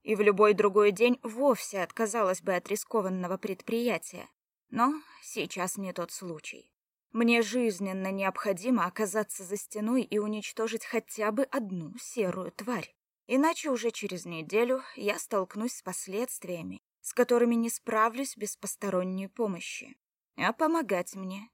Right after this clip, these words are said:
некому. Выжидаю ещё несколько минут и вскоре замечаю тех, на кого намекала интуиция. В самом конце улицы появляется патруль, состоящий из трёх человек.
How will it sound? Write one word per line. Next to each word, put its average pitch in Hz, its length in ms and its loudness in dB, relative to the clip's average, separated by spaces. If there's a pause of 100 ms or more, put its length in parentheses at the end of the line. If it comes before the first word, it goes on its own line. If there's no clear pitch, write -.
некому. 185 560 -4 (560)
Выжидаю 285 580 2
ещё 214 360 -4
несколько 196 520 -4
минут 254 360 0
и 240 60 4
вскоре 269 340 -2
замечаю 254 500 0
тех, 226 460 -6
на 240 120 0
кого 202 300 -4
намекала 175 640 -2
интуиция. 208 720 -10 (440)
В - 60 -12
самом 208 360 2
конце 202 480 -2
улицы 190 500 -4
появляется 240 720 -2
патруль, 208 600 -6 (120)
состоящий 185 960 -8 (140)
из - 200 -6
трёх 180 320 -6
человек. 185 640 -10